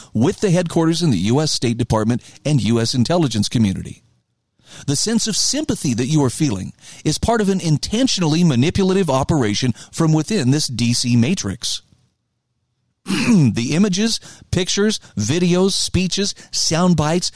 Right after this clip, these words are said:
and the cinematography broadcast by U S corporate media are all purposefully intended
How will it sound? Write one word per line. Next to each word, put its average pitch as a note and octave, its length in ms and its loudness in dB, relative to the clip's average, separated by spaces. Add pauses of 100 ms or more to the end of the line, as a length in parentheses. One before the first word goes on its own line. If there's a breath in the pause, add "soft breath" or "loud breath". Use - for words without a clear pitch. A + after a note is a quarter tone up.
(140 loud breath)
and F3 220 0
the A3+ 60 0
cinematography C3+ 840 0
broadcast C3+ 640 -2
by B2+ 220 0
U B2+ 300 2
S C#3 100 -2
corporate D3 400 0
media G2+ 400 -4 (920 loud breath)
are B2+ 180 0
all D#3+ 240 2
purposefully F3+ 720 -2
intended B2+ 580 0